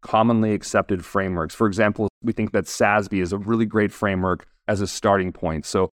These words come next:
we like sasb because it's commonly accepted by trillions of dollars of assets under management, including State Street Global Advisors.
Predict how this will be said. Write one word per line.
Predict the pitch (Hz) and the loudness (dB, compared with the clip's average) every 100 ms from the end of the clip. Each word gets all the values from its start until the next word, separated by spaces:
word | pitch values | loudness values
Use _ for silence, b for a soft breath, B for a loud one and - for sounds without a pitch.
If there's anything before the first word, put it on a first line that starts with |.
| _ 110 | _ -2
we | 113 | 2
like | 117 | 2
sasb | - 113 107 113 | 2 0 2 0
because | 101 98 104 92 | -2 0 0 2
it's | 87 - - | -2 -6 -6
commonly | - 113 101 95 | 0 2 0 -4
accepted | - 98 90 120 120 123 _ _ | -4 -4 0 2 0 -2 _ _
by | 98 90 87 85 - | 2 2 2 -2 -6
trillions | - 127 113 101 | 0 2 2 0
of | 95 | 0
dollars | 95 98 92 | 2 4 2
of | 95 | 0
assets | 92 90 95 104 | 0 0 -4 -2
under | 90 90 | -2 -2
management, | 87 92 95 120 117 _ _ - | -2 -2 -2 -4 -4 _ _ -8
including | - 120 107 95 | -2 2 2 2
State | - 92 | -2 -2
Street | - 85 | -2 -2
Global | 95 90 92 | 0 0 0
Advisors. | 90 87 87 95 113 117 | 0 2 2 2 -2 -4